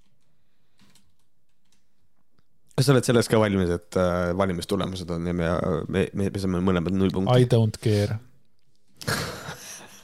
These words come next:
Speaker 1: Nii, Reformierakonda.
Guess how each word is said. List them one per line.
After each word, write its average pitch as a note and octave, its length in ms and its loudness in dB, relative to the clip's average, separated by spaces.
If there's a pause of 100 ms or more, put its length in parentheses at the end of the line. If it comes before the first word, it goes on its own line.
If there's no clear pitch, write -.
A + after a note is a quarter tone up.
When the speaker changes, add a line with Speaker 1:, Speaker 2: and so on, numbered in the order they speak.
(2500)
Speaker 1:
Nii, C3+ 440 4 (240)
Reformierakonda. C#3 760 4